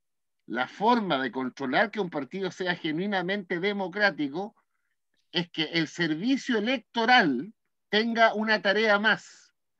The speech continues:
que es controlar las elecciones internas en los partidos, que no queden al arbitrio de cada organización,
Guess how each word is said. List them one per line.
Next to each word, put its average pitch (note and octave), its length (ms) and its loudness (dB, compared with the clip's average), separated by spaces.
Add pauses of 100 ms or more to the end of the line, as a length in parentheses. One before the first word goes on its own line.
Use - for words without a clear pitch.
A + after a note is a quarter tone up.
(440)
que G#3+ 180 4
es G3 160 -4
controlar G3 1080 4
las F3+ 280 0
elecciones G3 720 -2
internas G#3 880 0
en C3+ 140 -6
los B2 140 -8
partidos, - 600 -12 (1080)
que E3 120 2
no E3+ 220 0
queden A3+ 340 0
al G3 120 2
arbitrio G#3+ 580 0
de G3 160 2
cada G#3+ 280 2
organización, F3 880 -4